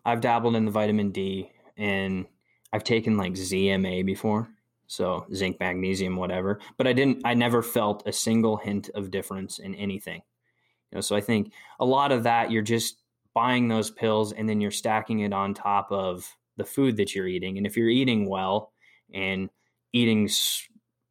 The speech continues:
all sorts of different sources of stuff, then you should be pretty good on your vitamins.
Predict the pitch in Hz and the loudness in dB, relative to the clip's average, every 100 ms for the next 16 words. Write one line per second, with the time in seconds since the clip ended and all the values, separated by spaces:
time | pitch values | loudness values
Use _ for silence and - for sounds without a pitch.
0 | _ 110 107 - 113 107 104 101 95 - | _ -2 0 2 0 2 -2 -2 -2 0
1 | 113 113 107 98 95 98 95 110 107 104 | 2 2 -2 -6 -4 -4 -2 0 2 2
2 | - 147 107 104 95 - _ _ _ - | 2 0 2 -2 -4 -10 _ _ _ -2
3 | 135 98 107 101 92 90 92 95 98 87 | 0 2 2 2 0 -4 -6 -2 -2 -4
4 | 80 - | -8 -14